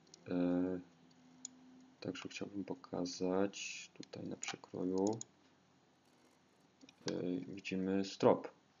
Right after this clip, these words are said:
konstrukcyjny. Ten oto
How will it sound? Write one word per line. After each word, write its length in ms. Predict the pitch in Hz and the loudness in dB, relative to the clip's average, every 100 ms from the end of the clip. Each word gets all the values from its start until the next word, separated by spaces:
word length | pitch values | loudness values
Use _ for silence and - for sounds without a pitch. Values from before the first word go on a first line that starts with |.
| - - - | -20 -20 -12
konstrukcyjny. 760 | 104 - - - 90 73 64 - _ _ _ - - _ _ - - - - - _ _ _ _ - _ _ _ - | -10 -6 -6 2 2 4 0 -6 _ _ _ -20 -20 _ _ -20 -20 -18 -20 -20 _ _ _ _ -20 _ _ _ -8
Ten 220 | - 82 - | 0 2 2
oto 320 | - - 69 | 0 0 -6